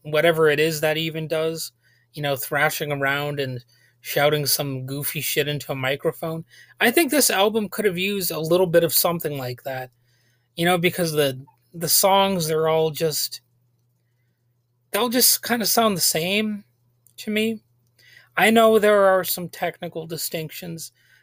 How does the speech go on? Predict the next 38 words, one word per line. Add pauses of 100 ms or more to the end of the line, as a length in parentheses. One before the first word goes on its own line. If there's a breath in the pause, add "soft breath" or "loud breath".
(120)
you
can
make
between
the
tracks.
You
could
say,
"Oh,
this
one
has
this, (760)
this
one
has
that,"
but (580 soft breath)
at
the
end
of
the
day,
they
all
flow
a
little
bit (100)
too
well
together. (640)
Um,
they're
too
indistinguishable.